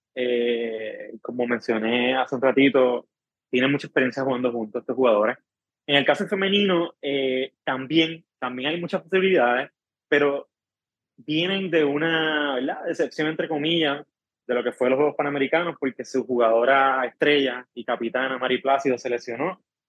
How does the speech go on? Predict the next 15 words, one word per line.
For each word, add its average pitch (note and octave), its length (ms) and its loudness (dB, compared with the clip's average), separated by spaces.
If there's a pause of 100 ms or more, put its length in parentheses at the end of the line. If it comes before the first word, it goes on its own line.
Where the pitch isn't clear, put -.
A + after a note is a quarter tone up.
(160)
y B2+ 100 -4
cuando A#2 240 0
llegó A2 260 2
la A#2+ 100 4
fase C#3+ 260 0
final, C#3+ 460 -2
pues A#2 260 0
se A#2 100 -4
quedaron A2 300 0
en C3+ 100 -8
cuarto C#3 260 -2
lugar. D#3 320 0 (100)
Era A#2 220 -4
un C3+ 140 -6
equipo C#3+ 720 4